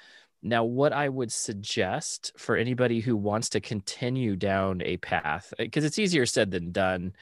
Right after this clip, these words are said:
He doesn't really give you, like, "Hey, here's," he gives you some of the stuff of how to get here. I think through a very solid meditation path.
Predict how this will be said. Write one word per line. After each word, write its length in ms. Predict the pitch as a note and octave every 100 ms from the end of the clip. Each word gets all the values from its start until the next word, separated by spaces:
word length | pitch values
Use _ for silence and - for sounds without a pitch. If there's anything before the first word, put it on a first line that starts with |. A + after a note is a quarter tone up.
| - - _
He 100 | C3+
doesn't 320 | D3+ D3+ G2+
really 240 | G#2+ G#2
give 280 | F2+ G2 F#2+
you, 160 | G2 F#2+
like, 380 | F#2 F2 - - - -
"Hey, 200 | D3+ C3+
here's," 280 | C3+ D3+ C3
he 300 | - D#3+ D#3+
gives 240 | D#3+ G3+ F3
you 80 |
some 340 | C#3+ - A#2+ C3
of 180 | B2+ C3
the 80 |
stuff 280 | B2+ B2+ C3
of 100 | G2+
how 180 | - A2+
to 100 | G2
get 200 | G2 F#2+
here. 420 | A#2 A#2 C3 D3+ - - - - _ _ _ _ _ _ _ _ _ _ -
I 120 | B2+
think 520 | - - C#3+ D3 -
through 580 | - C#3 C3+ B2+ B2 B2
a 220 | A2+ A2+
very 380 | A2 A#2+ A#2+ C#3
solid 460 | C#3 - B2 A#2 G#2+
meditation 640 | G#2+ G2 - G#2 - A2+
path. 640 | A2+ B2+ A2+ A#2+ - -